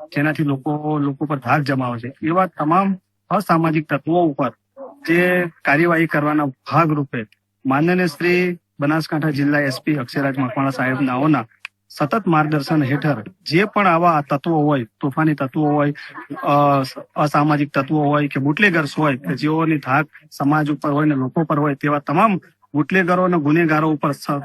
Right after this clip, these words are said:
કડકમાં કડક કાર્યવાહીની સૂચનાઓ આપેલી અને તે અનુસંધાને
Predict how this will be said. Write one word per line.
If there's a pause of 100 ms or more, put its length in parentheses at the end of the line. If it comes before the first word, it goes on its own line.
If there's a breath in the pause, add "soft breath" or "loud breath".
(120)
કડકમાં
કડક
કાર્યવાહીની
સૂચનાઓ (200)
આપેલી (320 loud breath)
અને
તે
અનુસંધાને